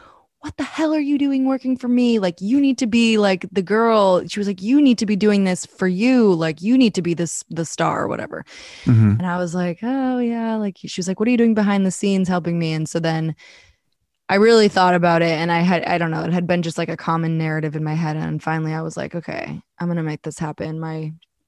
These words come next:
Speaker 1: I don't know. I was like, "I'm back home. Why am I back here? I, I wanna go." And so then I, and my roommate, um, from college started working for Universal Music Group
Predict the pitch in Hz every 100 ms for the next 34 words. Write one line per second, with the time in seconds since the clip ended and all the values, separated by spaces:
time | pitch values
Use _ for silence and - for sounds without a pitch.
0 | _ _ _ _ _ - 175 175 160 160
1 | 160 160 165 170 160 160 170 - - 156
2 | 156 156 156 160 156 151 151 - - -
3 | - - 50 - - - - - - -
4 | - 170 165 160 160 151 160 214 170 160
5 | 156 151 175 175 170 160 156 - 165 156
6 | - 156 156 147 175 170 160 151 - -
7 | - - - _ _ _ _ _ - 190
8 | 180 165 165 170 160 170 156 160 - 170
9 | 170 160 165 170 160 151 160 165 160